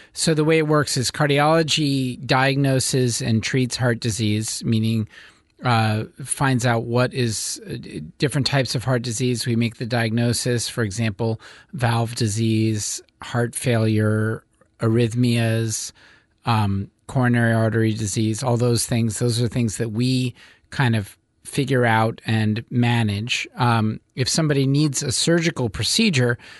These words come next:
then we send them to a cardiothoracic surgeon to do that. A cardiologist does things like, uh, in coronary angiograms where we put tubes and wires inside the heart and measure things. And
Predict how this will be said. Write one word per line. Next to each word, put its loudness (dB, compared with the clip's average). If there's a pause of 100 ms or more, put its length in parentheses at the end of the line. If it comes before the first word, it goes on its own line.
(140)
then 2
we 2
send 0
them 0
to 0
a -2
cardiothoracic -2
surgeon -2
to -6
do -4
that. -8 (400)
A -2
cardiologist 0
does 0
things 0
like, -2 (360)
uh, 0
in 0 (220)
coronary 2
angiograms 2
where 2
we 2
put -6
tubes 0
and 0
wires 0
inside -4
the -4
heart 0
and 0
measure 2
things. -2
And -4